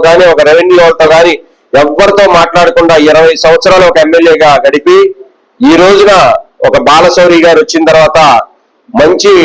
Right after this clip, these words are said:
నాయకులు, ప్రజానాయకులు వస్తే గనక అభివృద్ధి ఎలా ఉంటుందో ఈ రోజున గుడివాడ నియోజకవర్గ ప్రజలందరికీ కూడా చూపిస్తున్నారు. అలాగే గుడివాడ శాసనసభ్యులు వెనిగండ్ల రాము గారు, ఆయన కూడా ఎప్పుడు కూడా సమస్యలను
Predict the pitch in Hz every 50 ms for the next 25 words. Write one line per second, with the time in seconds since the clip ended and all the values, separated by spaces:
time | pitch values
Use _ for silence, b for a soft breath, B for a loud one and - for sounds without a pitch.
0 | 139 123 113 - - 131 143 147 170 190 202 208 190 190 185 180 175 - 151 151
1 | 147 180 190 185 185 185 180 180 180 170 170 165 160 - 185 175 156 165 160 160
2 | 165 165 160 143 147 175 180 185 190 185 - 170 160 160 165 165 165 165 165 170
3 | 151 165 160 147 139 131 139 143 143 151 156 160 165 156 139 143 143 151 160 165
4 | 165 160 156 156 156 156 156 143 139 135 - 143 143 147 156 151 151 147 147 147
5 | 151 147 135 143 135 131 - 143 139 143 - - 143 143 123 101 - - _ _
6 | _ b b b b b b - 123 151 165 185 185 190 190 175 165 151 143 -
7 | 156 165 175 185 185 185 180 170 - 180 170 165 165 185 180 175 180 170 165 175
8 | 180 165 160 160 170 175 180 175 175 170 165 165 170 175 180 175 180 180 175 196
9 | 202 202 - - _ _ _ _ _ _ _ - - 139 - 175 190 208 190 -
10 | - - 190 190 180 165 139 127 123 - - 151 151 - 190 190 190 190 170 180
11 | 180 170 170 165 151 - 160 160 180 175 175 190 180 180 180 180